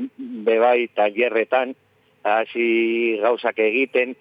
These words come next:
neurriak hartzen gure artean, e, eta ez, hori, ez judial-, judializatu, mm, ekintza guztia, zeren eta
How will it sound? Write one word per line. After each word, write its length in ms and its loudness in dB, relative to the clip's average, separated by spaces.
neurriak 640 2
hartzen 340 -2
gure 220 2
artean, 540 0
e, 280 2
eta 460 0
ez, 140 -2
hori, 280 0
ez 240 0
judial-, 520 0
judializatu, 1160 0
mm, 1000 -8
ekintza 460 -2
guztia, 420 0
zeren 420 -4
eta 260 0